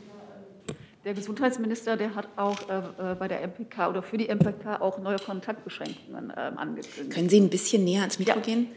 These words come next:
Speaker 2: <laughs> Danke.
Speaker 1: Der Gesundheitsminister hat für die M P K auch neue Kontaktbeschränkungen angekündigt. Jetzt wollte ich erst mal wissen,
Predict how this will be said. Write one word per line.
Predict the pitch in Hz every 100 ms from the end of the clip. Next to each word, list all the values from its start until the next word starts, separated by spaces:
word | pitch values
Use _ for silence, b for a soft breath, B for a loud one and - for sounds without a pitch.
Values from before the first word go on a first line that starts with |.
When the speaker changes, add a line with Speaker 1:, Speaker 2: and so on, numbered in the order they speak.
| B
Speaker 2:
<laughs> | B B -
Danke. | 180 214
Speaker 1:
Der | 214
Gesundheitsminister | 208 214 185 240 254 233 220 - 196 190 196 190
hat | 311
für | - 220
die | 202
M | -
P | 202
K | 202 - 226
auch | 214 208
neue | 196 202 208
Kontaktbeschränkungen | 208 208 233 226 - 214 - 185 180 170 170
angekündigt. | - 175 175 165 196 175 185
Jetzt | 180 -
wollte | 196
ich | -
erst | 208
mal | 196
wissen, | 208 208